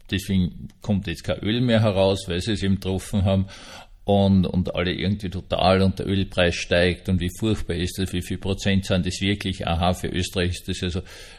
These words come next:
ein Prozent, das heißt, das ist komplett völlig wurscht und es sind nur fünf Prozent der Welt, äh, Produktion und es wird hin und her diskutiert und so.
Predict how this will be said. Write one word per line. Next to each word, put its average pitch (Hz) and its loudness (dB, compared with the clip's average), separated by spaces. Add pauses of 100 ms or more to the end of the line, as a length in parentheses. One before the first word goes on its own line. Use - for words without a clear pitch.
(180)
ein 92 4
Prozent, 98 2
das 98 -2
heißt, 90 0
das 82 -6
ist - -8 (160)
komplett 85 -2
völlig 82 -4
wurscht 110 0
und 92 0 (680)
es 90 -4
sind 107 8
nur 98 6
fünf 104 0
Prozent 90 0 (100)
der 80 -2
Welt, 107 -2 (220)
äh, 90 -2 (200)
Produktion 107 4
und 90 0 (140)
es - -8
wird - -4
hin 101 4
und 87 -2
her 98 2
diskutiert 98 -2
und 90 -2
so. - -4